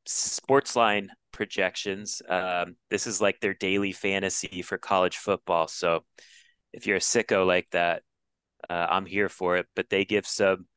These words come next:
some projections for this game. Uh, and so I wanna make over-unders out of that. Um, and we'll start with Tyler Van Dyke, Miami quarterback. They project him to pass for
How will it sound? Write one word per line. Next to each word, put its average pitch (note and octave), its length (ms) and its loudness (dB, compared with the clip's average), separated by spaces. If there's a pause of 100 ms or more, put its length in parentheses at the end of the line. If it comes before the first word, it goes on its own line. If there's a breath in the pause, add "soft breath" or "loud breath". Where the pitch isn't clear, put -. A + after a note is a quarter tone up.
(880)
some - 180 -6
projections C3 800 0
for A#2 160 0
this C3 260 2
game. A#2 360 2 (920)
Uh, F2 460 -2 (120)
and F#2+ 180 -6
so G2 380 2
I G#2+ 460 4
wanna G2 260 0
make G2 280 -4
over-unders F#2+ 920 2 (100)
out D#2 180 -2
of D2 100 -6
that. C#2 240 -6 (540)
Um, E2 480 -6 (260)
and F#2 160 -6
we'll F#2 140 -2
start G2+ 380 0
with G2+ 140 0
Tyler G#2 340 2
Van G2+ 180 2
Dyke, F#2 260 0 (360)
Miami F#2+ 220 -4
quarterback. G2 540 2 (760)
They A#2 180 4
project A#2 640 0
him G2+ 340 -4 (500)
to G#2 160 -10
pass G2 400 -2
for G2+ 180 -4